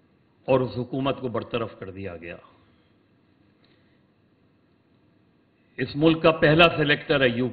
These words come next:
खान था, जिन्होंने अपने ही आप को select किया, और ये फिर तसलसल चलता रहा। कभी selectors अपने आप को select करते थे, तो कभी अपनी selection team को select करते थे।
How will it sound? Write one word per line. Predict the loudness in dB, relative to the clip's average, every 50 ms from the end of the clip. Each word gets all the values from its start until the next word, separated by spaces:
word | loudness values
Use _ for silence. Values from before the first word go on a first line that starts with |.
| -6
खान | -4 -4 -4 -4 -4
था, | -8 -8 -10 -10 -12 -14 _ _ _ _ _ _ _ _ _ _ _
जिन्होंने | -6 -4 -2 -2 -2 -2 -2 -2
अपने | -2 -4 -4 -4 -4 -2
ही | -2 0 0
आप | 0 -2 -2 -4 -6
को | -8 -6
select | -6 -4 -4 -4 -6 -8 -18 -18 -12
किया, | -10 -10 -10 -10 -12 -20 -20 _ _ _ _ _ _ _ _ _ _ _ _ _ _ _ _ _ _ _ _ _ _ _ _ _ _ _ _ _ _ _ _ _ _ _ _ _ _ _ _ _ _ _ _ _ _ 0
और | 2 4 6
ये | 6 6
फिर | 6 6 4 4 2 0 0 0
तसलसल | 4 4 4 2 4 0 0 0
चलता | 0 -2 -4 -4 -2 -4 -4 -4
रहा। | -4 -4 -8 -10 -14 -16 -18 -20 _ _ _ _ _ _ _ _ _ _ _ _ _ _ _ _ _ _ _ _ _ _ _ _ _ _ _ _ _ _ _ _ _ _ _ _ _ _ _ _ _ _ _
कभी | -4 0 2 2 0
selectors | 0 2 2 4 4 4 2 2 0 0 2 2
अपने | -2 -2 -2 -2 0
आप | 2 4 4 2 2 0
को | -6
select | -2 0 2 2 2 2 2 -2
करते | -4 -4 -4 -2 -4 -4
थे, | -2 0 -2 -2
तो | -2 -6 -14 -16
कभी | -10 _ -8 -4 -2 -4
अपनी | -4 -4 -6 -10 -10 -8
selection | -8 -10 -12 -12 -12 -12 -12 -12 -12
team | -10 -8 -8 -8 -6
को | -8 -10
select | -12 -12 -12 -12 -12 -12 _ _
करते | -20 -18 -16 -18 -20
थे। | -18 _ -20